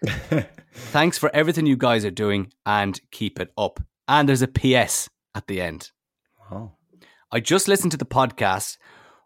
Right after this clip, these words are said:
Speaker 2: when you guys were talking about the grouse grind in Vancouver,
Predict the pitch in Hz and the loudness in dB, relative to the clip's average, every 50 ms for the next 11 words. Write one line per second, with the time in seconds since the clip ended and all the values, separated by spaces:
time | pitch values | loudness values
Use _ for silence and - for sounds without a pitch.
0 | _ - - 127 123 120 117 117 110 117 120 110 127 123 123 127 113 120 - - | _ -2 0 2 4 4 4 2 2 0 0 2 4 4 4 2 0 -4 -4 0
1 | 127 120 113 - 113 98 110 107 - - 107 - 113 107 101 - - - 120 113 | 0 0 0 0 -4 -2 -2 -2 -2 -4 -4 0 0 0 0 0 -2 -2 0 0
2 | 107 110 107 98 101 95 85 101 104 104 95 - - 175 185 151 131 107 90 - | 2 2 0 0 -2 -2 -2 0 -2 -2 0 2 4 4 4 6 4 0 0 -2